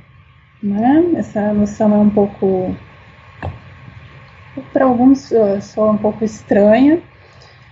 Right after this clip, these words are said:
mas ela, num primeiro momento, foi cunhada por uma jurista americana, Kimberly Crenshaw,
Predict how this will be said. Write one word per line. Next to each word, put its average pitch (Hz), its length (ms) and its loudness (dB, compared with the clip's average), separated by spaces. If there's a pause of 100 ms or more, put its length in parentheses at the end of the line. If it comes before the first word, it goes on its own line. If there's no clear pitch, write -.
(140)
mas 226 480 0
ela, 226 760 2 (240)
num 220 480 0
primeiro 240 320 0
momento, 220 540 0
foi 208 160 -2
cunhada 196 560 -2 (240)
por 196 100 -4
uma 196 160 2
jurista 208 560 0
americana, 196 960 0 (340)
Kimberly 214 380 0
Crenshaw, 202 720 -2